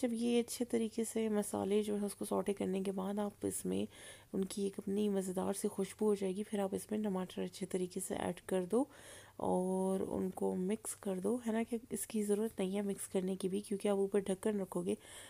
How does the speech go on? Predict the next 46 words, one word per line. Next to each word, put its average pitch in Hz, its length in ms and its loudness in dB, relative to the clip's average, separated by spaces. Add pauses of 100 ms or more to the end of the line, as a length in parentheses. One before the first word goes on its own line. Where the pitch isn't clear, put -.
(160)
آٹومیٹیکلی 208 840 0
وہ 196 200 6
جو 196 160 2
ہوگا 190 300 0 (1040)
سارا 202 260 2
کچھ 208 180 -2
اکٹھا 196 360 -2
ہو 196 180 0
جائے 190 260 -2
گا۔ 202 100 -4 (960)
اچھا 269 260 2
جی، 262 220 4
اب 262 180 2
اس - 260 -2
پہ 262 300 4
جب 240 180 0
یہ 247 160 4
سب 247 100 -8
کچھ 247 240 0
ہو 240 80 6
جائے 226 240 2
گا 226 140 4
تو 240 120 -2 (180)
اب 226 140 0
آپ 220 240 0
نے 226 300 2
ایڈ 214 320 0
کرنی 208 460 2
ہے 214 160 4 (160)
ہری 202 200 4
مرچیں۔ 196 420 0
اس - 240 -4
میں 240 80 0 (460)
ہری 196 240 4
مرچیں 208 400 0
جو 214 200 0 (100)
ہے 214 60 2
وہ 196 420 2 (500)
اس - 180 0
ٹائم 214 300 2
پہ 214 80 2
ایڈ 196 240 2
کرنے 208 300 0
کا 214 100 0
مقصد 202 480 -2
یہ 196 140 2